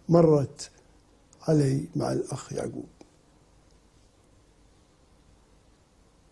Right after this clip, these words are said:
في أواخر الأربعينيات وأوائل الخمسينيات كان أخي يعقوب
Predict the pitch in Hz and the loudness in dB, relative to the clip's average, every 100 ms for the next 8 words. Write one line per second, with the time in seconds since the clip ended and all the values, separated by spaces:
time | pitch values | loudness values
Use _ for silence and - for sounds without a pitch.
0 | _ _ _ _ _ _ _ _ _ - | _ _ _ _ _ _ _ _ _ -20
1 | _ _ _ _ - - - 175 226 220 | _ _ _ _ -14 -8 2 6 8 6
2 | 175 160 185 - 233 _ _ _ _ _ | 6 4 2 -8 -20 _ _ _ _ _
3 | _ _ _ _ _ _ _ 160 165 160 | _ _ _ _ _ _ _ 2 4 6
4 | 160 151 151 143 143 139 - 156 143 160 | 6 6 6 4 2 -2 -2 0 4 6
5 | 214 214 190 - - - 165 - 175 143 | 6 4 0 -2 -6 -4 -4 -2 0 0
6 | 135 127 127 - - _ _ _ _ _ | 0 -4 -8 -14 -20 _ _ _ _ _
7 | _ _ - _ _ _ _ - 196 202 | _ _ -20 _ _ _ _ 2 6 6
8 | 180 165 - - 170 - 160 147 143 143 | 6 4 0 -2 -2 2 2 2 4 4
9 | 143 151 | 4 2